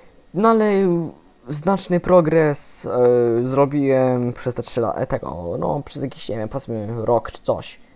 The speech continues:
Powiedzmy, że nagrywałem przez rok ogólnie, tak? Ym, ostatnio w niedzielę, ym, rano, myślę, bo jeszcze wtedy spałem, ale dobiliśmy sto subskrypcji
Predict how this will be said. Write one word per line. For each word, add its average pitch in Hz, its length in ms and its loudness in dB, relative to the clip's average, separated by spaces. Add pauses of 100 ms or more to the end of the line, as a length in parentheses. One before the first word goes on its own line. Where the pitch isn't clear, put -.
Powiedzmy, 123 260 -2
że 113 60 -4
nagrywałem 120 480 -2
przez 117 240 -6
rok - 360 -4
ogólnie, 87 440 -8
tak? 131 240 -6 (1120)
Ym, 175 540 0 (760)
ostatnio 180 680 2
w 135 80 -6
niedzielę, 156 480 2 (520)
ym, 113 680 -2 (1120)
rano, 143 420 4
myślę, 120 500 -2 (200)
bo 107 300 -4
jeszcze 120 380 0
wtedy 123 220 0
spałem, 113 500 -6 (560)
ale 143 300 6
dobiliśmy 151 640 0 (140)
sto 131 640 4
subskrypcji 113 640 -4